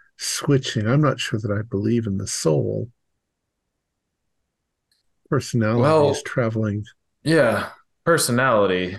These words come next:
Speaker 2: for sure, 'cause it's not just losing that chunk of your life, it's becoming someone else and then becoming yourself again at the end.
Speaker 1: I, I just had an intriguing thought.
Speaker 2: Yeah.
Speaker 1: I think that we're receiving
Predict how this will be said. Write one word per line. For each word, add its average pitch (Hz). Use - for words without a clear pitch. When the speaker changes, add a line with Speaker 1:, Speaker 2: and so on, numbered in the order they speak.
Speaker 2:
for 104
sure, 92
'cause 101
it's 107
not 143
just -
losing 107
that 101
chunk 107
of 87
your 87
life, 92
it's -
becoming 110
someone 101
else 90
and 104
then 98
becoming 95
yourself 95
again 87
at 80
the 85
end. 87
Speaker 1:
I, 269
I 285
just 226
had 113
an 98
intriguing 87
thought. 123
Speaker 2:
Yeah. 107
Speaker 1:
I 202
think -
that 147
we're 131
receiving 135